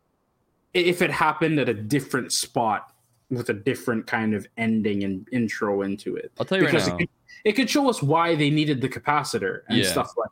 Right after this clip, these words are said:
Speaker 1: that. You know what I mean? Not
Speaker 2: Yeah.
Speaker 1: just they were randomly looking for random loot.
Speaker 2: I'll tell you right now, with, if this was season eight of the Clone Wars, if that were existed, I would be a little like,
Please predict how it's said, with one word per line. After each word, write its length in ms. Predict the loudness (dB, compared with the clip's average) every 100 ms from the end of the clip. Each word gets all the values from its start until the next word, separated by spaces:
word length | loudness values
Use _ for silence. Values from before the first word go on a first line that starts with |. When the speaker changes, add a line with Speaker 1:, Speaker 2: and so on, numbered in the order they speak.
| -4
Speaker 1:
that. 160 | -2
You 80 | 0
know 100 | 0
what 80 | 0
I 80 | 0
mean? 240 | 0 2
Not 180 | 2 2
Speaker 2:
Yeah. 60 | 2
Speaker 1:
just 160 | 0
they 100 | 0 0
were 140 | 0
randomly 520 | 2 0 2 0 2
looking 360 | 0 -2 -2 -4
for 120 | -2
random 440 | -2 -2 -2 -4 -2
loot. 280 | -2 -4 _
Speaker 2:
I'll 80 | -4
tell 100 | -2
you 60 | 0
right 80 |
now, 180 | 0 0
with, 240 | -2 -4 -4
if 180 | -2 0
this 180 | 0 0
was 120 | -2 -4
season 480 | -2 -2 -2 -4 -4
eight 240 | -4 -4 -2
of 180 | -2
the 60 | -2
Clone 260 | -4 -2 0
Wars, 420 | -2 -4 -6 -14 _
if 280 | -14 -14 _
that 120 | -2
were 60 | 0
existed, 680 | -2 -4 -2 -2 -2 -4 -12 -2
I 100 | 0
would 120 | 2
be 80 | 0
a 60 |
little 360 | 0 0 0 0
like, 220 | -2 -2